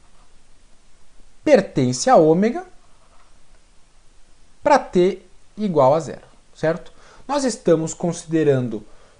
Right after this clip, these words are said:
condições iniciais que estão dentro de ômega. Como V ponto,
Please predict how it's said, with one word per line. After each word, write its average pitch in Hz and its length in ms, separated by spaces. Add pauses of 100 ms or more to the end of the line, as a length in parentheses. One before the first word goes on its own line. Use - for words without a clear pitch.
(100)
condições 165 600
iniciais 220 840 (160)
que - 120
estão 220 440
dentro 151 400
de 180 120
ômega. 110 420 (880)
Como 202 640 (1900)
V 185 340
ponto, 143 680